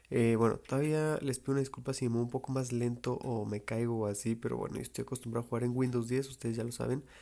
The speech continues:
entonces, pues por eso no se me dificulta un poquito, ¿ok?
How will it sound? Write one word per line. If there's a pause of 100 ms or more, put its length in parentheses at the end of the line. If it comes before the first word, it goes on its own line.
(360)
entonces, (220)
pues
por
eso
no
se
me
dificulta
un
poquito,
¿ok?